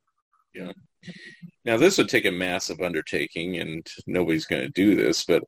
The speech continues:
I feel that the entire run of Mad should be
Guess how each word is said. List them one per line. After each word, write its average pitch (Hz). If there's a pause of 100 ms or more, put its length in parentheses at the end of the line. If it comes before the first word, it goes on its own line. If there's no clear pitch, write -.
(920)
I 151
feel 92
that 85 (220)
the 98
entire 104
run 98
of 80
Mad 90
should -
be 85